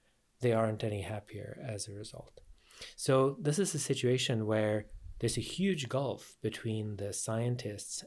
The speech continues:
and the philosophers on a topic that, strictly speaking, belongs to philosophy,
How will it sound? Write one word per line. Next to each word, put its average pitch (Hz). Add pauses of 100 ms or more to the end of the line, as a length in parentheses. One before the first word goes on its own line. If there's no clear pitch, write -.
and 101
the 98
philosophers 107 (480)
on 196
a 160
topic 135 (180)
that, 123
strictly 151
speaking, 123
belongs 117
to 104
philosophy, -